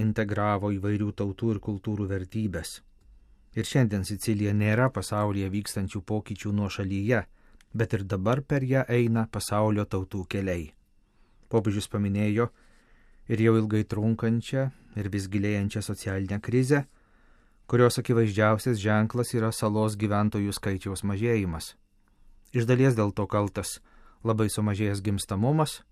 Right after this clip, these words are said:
tačiau dar rimtesnė priežastis yra jaunų žmonių emigracija, dėl kurios kalta nepakankamai gerai veikianti socialinių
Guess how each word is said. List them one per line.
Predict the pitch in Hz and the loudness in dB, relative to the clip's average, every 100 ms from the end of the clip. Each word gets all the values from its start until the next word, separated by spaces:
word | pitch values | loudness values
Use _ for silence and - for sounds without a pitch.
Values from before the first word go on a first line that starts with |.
| _ _ | _ _
tačiau | 123 117 120 | -2 2 2
dar | 107 117 117 | 4 4 4
rimtesnė | 107 117 113 123 - 123 | 4 4 6 4 4 0
priežastis | 117 120 120 113 135 123 131 | 2 2 0 0 -2 0 2
yra | 117 | 4
jaunų | 113 113 117 110 | 4 6 4 4
žmonių | 110 110 110 110 | 4 6 6 6
emigracija, | 110 110 131 135 131 92 87 92 | 4 4 4 4 2 -2 -4 -2
dėl | 101 101 | -2 -2
kurios | 107 104 101 - | -2 0 0 -2
kalta | - 101 95 - 104 - _ _ _ _ | -4 -4 -4 -2 -2 -2 _ _ _ _
nepakankamai | 113 107 107 - 107 104 104 101 95 | -2 0 -2 -2 0 0 -2 -2 -2
gerai | 101 107 110 | 0 2 2
veikianti | 104 104 101 101 98 | 4 0 0 -2 -4
socialinių | 101 104 - 101 101 101 | -6 -6 -4 -2 -2 -2